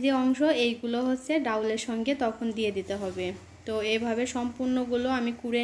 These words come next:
নিব। ছোট একটা চামচের সাহায্যে সবগুলো কুড়ে নেওয়া শেষ। এখন এই কুমড়োগুলো ধুয়ে নিতে হবে। অনেকগুলো হয়েছিল, এই যে প্রায় এক গামলা। এখন এটা খুব ভালোভাবে ধুয়ে নিতে হবে,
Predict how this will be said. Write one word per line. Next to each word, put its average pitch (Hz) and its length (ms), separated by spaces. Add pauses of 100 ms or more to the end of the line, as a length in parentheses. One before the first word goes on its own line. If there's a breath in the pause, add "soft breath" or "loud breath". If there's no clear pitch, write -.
নিব। 233 140 (1000 loud breath)
ছোট 294 160 (100)
একটা 294 160 (100)
চামচের 254 480
সাহায্যে 233 380 (120)
সবগুলো 240 380 (120)
কুড়ে 247 280
নেওয়া 233 200 (140)
শেষ। 285 260 (220)
এখন 240 260 (160)
এই 262 80 (480 loud breath)
কুমড়োগুলো 269 640 (580)
ধুয়ে 233 380
নিতে 202 260
হবে। 190 240 (240)
অনেকগুলো 277 400 (100)
হয়েছিল, 226 420 (180)
এই 233 140
যে 247 60 (100)
প্রায় 226 300
এক 208 160
গামলা। 202 340 (1600 loud breath)
এখন 240 160 (120)
এটা 262 160 (180)
খুব 302 140 (140)
ভালোভাবে 240 440 (100)
ধুয়ে 254 240
নিতে 226 260
হবে, 226 300